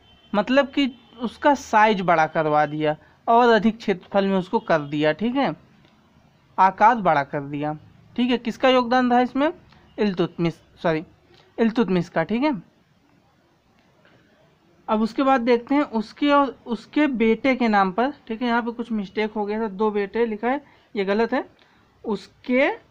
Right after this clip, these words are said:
उसके किसके लिए? मतलब इल्तुतमिश के लिए आया है। ठीक है, उसके और उसके बेटे के नाम पर। किसके बेटे?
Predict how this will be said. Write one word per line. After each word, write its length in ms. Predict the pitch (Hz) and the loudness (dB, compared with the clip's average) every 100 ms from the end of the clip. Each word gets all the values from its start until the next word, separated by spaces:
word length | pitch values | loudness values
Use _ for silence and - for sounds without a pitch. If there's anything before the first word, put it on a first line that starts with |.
| _ _ - | _ _ -10
उसके 320 | 214 - 285 | -10 -6 -6
किसके 300 | 254 254 277 | -4 -4 0
लिए? 160 | 285 320 | 0 0
मतलब 360 | 339 247 277 | 0 -2 -2
इल्तुतमिश 560 | 220 226 233 233 214 185 | -2 -4 -4 -2 -4 -4
के 120 | 196 | -4
लिए 120 | 175 | 0
आया 240 | 160 151 151 | 0 0 -2
है। 140 | 156 | -4
ठीक 220 | - 233 | -8 -6
है, 180 | 254 180 _ _ _ _ _ | -6 -6 _ _ _ _ _
उसके 440 | 202 180 - 269 311 | -10 -10 -4 0 0
और 280 | 214 214 | 0 -2
उसके 220 | 202 - 254 | -2 -6 -6
बेटे 440 | 190 196 185 185 | 0 0 0 -4
के 100 | 170 | -4
नाम 220 | 147 147 | -4 -6
पर। 160 | 151 165 | -6 -10
किसके 400 | - 202 - 240 | -10 -10 -4 0
बेटे? 420 | 233 233 262 392 | 0 0 -2 -4